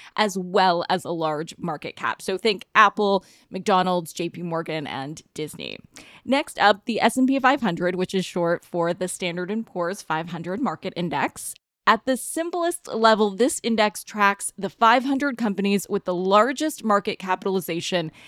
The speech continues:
in the American market, but it doesn't rate them all evenly. The largest companies are given more weight than the smaller ones. The other popular market index is the Nasdaq Composite Index.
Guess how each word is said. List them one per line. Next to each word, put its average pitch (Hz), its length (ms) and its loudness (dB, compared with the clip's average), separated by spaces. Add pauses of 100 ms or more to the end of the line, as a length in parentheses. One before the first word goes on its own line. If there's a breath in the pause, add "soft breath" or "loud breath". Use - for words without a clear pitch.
(280 loud breath)
in 233 180 6
the 240 80 6
American 180 440 0
market, 147 480 -6 (300 soft breath)
but 196 460 4 (120)
it 208 220 -4
doesn't 254 400 2
rate 196 260 -4
them 208 240 0
all 175 300 2
evenly. 139 640 -10 (320 soft breath)
The 262 100 6
largest 277 580 0
companies 220 460 -2
are 214 80 2
given 185 320 -4
more 285 340 0
weight 185 440 -4 (100)
than 180 280 -8
the 214 100 -8
smaller 180 420 0
ones. 135 560 -6 (480 loud breath)
The 247 200 2
other 262 180 6
popular 220 440 2
market 185 360 -2
index 170 440 -4
is 165 260 -6
the 180 100 -2
Nasdaq 170 420 -2
Composite 160 560 -8
Index. 135 540 -6